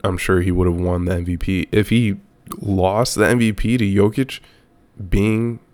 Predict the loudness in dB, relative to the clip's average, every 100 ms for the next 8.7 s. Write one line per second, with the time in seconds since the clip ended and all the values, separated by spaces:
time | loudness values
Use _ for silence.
0 | _ -4 -4 -2 -6 -8 -12 _ _ _
1 | _ _ _ _ _ _ _ _ _ _
2 | -4 0 0 0 -4 0 2 0 0 0
3 | 0 -2 -6 -12 -20 -20 -20 _ -2 0
4 | 0 -2 -4 -2 0 -2 -2 -2 -2 -2
5 | -4 -4 -4 -4 -8 -14 _ _ -20 _
6 | _ 0 0 0 -2 0 -2 -2 -2 -4
7 | -4 -6 -4 -6 -8 -14 -20 -20 0 2
8 | 2 -2 -6 -6 2 2 2